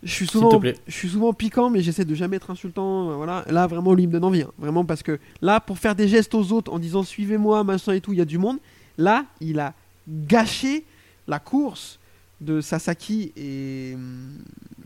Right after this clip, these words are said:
Speaker 2: Mais Sasaki,
Speaker 1: et de
Speaker 2: c'est
Speaker 1: Holgado.
Speaker 2: dingue, mec. Il, il était, il était, mais j'ai, enfin, je l'ai rarement vu comme ça sur une moto, faire des gestes, euh.
Speaker 1: Mais oui, parce que une fois que Honju est tombé, euh, Mazia, il s'échappe plus.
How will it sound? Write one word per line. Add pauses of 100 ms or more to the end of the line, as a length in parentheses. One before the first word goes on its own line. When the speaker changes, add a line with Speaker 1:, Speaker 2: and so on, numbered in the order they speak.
Speaker 2:
Mais
Sasaki,
Speaker 1:
et
de
Speaker 2:
c'est
Speaker 1:
Holgado.
Speaker 2:
dingue, (120)
mec. (100)
Il,
il
était,
il
était,
mais
j'ai,
enfin,
je
l'ai
rarement
vu
comme
ça
sur
une
moto,
faire
des
gestes,
euh. (140)
Speaker 1:
Mais
oui,
parce
que
une
fois
que
Honju
est
tombé, (520)
euh,
Mazia,
il
s'échappe
plus.